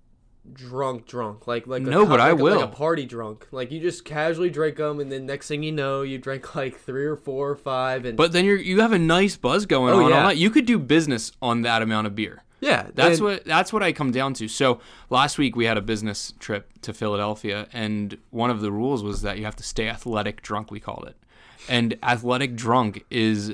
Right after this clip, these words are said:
Speaker 2: being able to conduct <laughs> business while still being a little bit tipsy.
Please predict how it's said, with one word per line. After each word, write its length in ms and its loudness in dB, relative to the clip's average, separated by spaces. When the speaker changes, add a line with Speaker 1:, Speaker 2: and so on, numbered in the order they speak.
Speaker 2:
being 300 2
able 300 0
to 60 -8
conduct 480 -2
<laughs> 80 4
business 440 0
while 440 6
still 300 4
being 200 6
a 80 6
little 200 8
bit 220 0
tipsy. 500 0